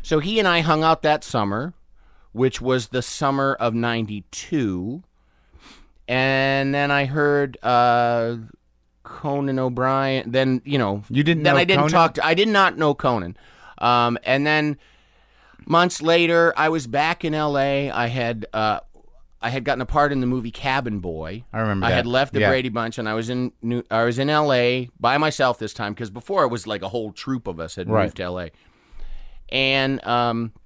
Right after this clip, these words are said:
Speaker 1: I just heard this guy, Conan O'Brien, is taking over for David Letterman, and he's a Simpsons writer. And in fact, I remember sitting Jeff Garlin.
Speaker 2: Sure.
Speaker 1: Ha-,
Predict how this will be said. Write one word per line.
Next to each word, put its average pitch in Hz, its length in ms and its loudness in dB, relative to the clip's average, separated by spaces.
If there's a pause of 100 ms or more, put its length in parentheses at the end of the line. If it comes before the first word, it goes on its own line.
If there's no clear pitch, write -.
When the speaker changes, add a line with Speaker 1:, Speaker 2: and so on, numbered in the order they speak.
(580)
Speaker 1:
I 117 180 2
just 131 240 -2
heard 135 240 2
this 131 140 -4
guy, 147 220 2
Conan 175 360 0
O'Brien, 156 680 0 (100)
is - 120 -18
taking 139 340 -4
over 139 220 -2
for 117 140 -10
David 123 300 -2
Letterman, 117 500 2
and 82 120 -6
he's 92 140 -8
a 107 60 -6
Simpsons 127 440 -4
writer. 95 380 -2 (320)
And 123 100 -6
in 123 60 -4
fact, 147 240 0
I 143 40 2
remember 139 300 -2
sitting 143 300 -4
Jeff 135 260 -2
Garlin. 127 640 2 (260)
Speaker 2:
Sure. 110 340 -4 (280)
Speaker 1:
Ha-, 127 240 2